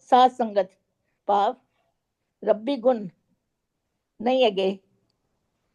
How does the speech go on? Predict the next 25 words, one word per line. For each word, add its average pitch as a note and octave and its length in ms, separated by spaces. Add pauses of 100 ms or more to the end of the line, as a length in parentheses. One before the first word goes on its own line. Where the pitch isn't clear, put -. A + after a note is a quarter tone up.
(580)
ਰੱਬੀ G#3 260
ਗੁਣਾਂ B3+ 220
ਦਾ A#3+ 80
ਖਜ਼ਾਨਾ G#3+ 400
ਨਹੀਂ A#3 280
ਹੈ, A3+ 120 (840)
ਉਹ - 100
ਰੱਬੀ A#3 220
ਗੁਣਾਂ C4 220
ਨੂੰ B3 160
ਨਹੀਂ C4 200
ਅਪਣਾਉਂਦਾ, A3 480
ਉਹ - 400
ਇਕੱਲਾਪਨ A3+ 680 (160)
ਅਤੇ B3+ 180
ਦੁੱਖ A#3 280
ਭੋਗਦਾ D#3+ 400
ਹੈ। D3 160 (1300)
ਆਓ G3+ 240
ਹੁਣ A3+ 260 (160)
ਅਸੀਂ A#3 280 (1600)
ਪੰਕਤੀ G#3 340
ਵਾਈਜ਼ G3+ 420
ਵਿਆਖਿਆ G3 440
ਕਰੀਏ। - 340